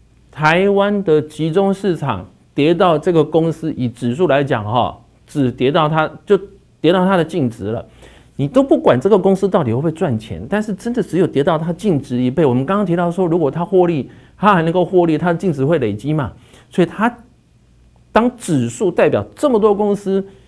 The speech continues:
的平均值跌到净值的时候，其实真的非常的便宜啊。它没有，它把获利能力、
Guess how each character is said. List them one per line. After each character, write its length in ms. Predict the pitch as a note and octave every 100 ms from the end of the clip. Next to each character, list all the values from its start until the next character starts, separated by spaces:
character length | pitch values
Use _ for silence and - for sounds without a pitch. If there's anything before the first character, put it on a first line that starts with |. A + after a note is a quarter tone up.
| _
的 100 | D#3+
平 320 | D#3+ - D#3+
均 200 | E3+ G3+
值 200 | F#3+ B2
跌 220 | B2+ C3+ C3+
到 160 | E3
净 240 | C#3 F3 B2+
值 120 | A#2
的 120 | A2
时 100 | A2+
候， 80 | B2+
其 160 | A#2+ A#2+
实 100 | - - _
真 380 | F#3 F3+ G3
的 280 | F3 C3 G#2 -
非 360 | _ D3+ C#3+ C#3+
常 360 | C3+ A#2+ G2 G#2+
的 120 | G#2+ -
便 400 | - G#2 A#2+ A2
宜 140 | G2+
啊。 100 | G2 - - _
它 140 | - F#3+
没 120 | G3+
有， 100 | C#3
它 200 | E3+ E3+ F3 -
把 200 | - -
获 280 | - A3+ G3
利 140 | F3+
能 240 | C#3 A#2+ D3+
力、 180 | C#3